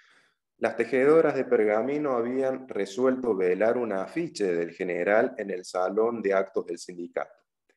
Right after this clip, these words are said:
Informaron que los párrocos de San Luis y Catamarca estaban amortajando bustos de Perón para rezarle misas de requiem.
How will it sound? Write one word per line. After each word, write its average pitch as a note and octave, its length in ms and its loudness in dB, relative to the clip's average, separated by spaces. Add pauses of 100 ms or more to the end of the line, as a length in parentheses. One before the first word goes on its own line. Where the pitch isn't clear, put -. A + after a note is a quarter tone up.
(300)
Informaron D3 600 2
que C#3+ 80 -2
los A#2+ 140 0
párrocos C#3 520 0
de G#2 120 -2
San A#2+ 240 -4
Luis C3 400 -2
y G#2 40 -12
Catamarca A2+ 800 0 (220)
estaban C#3 400 0
amortajando A#2 840 0
bustos A#2 440 -4
de A2 100 0
Perón G2 500 -2
para F#2+ 220 2
rezarle A2 640 0
misas F#2+ 460 -4
de G2 100 -2
requiem. - 460 -2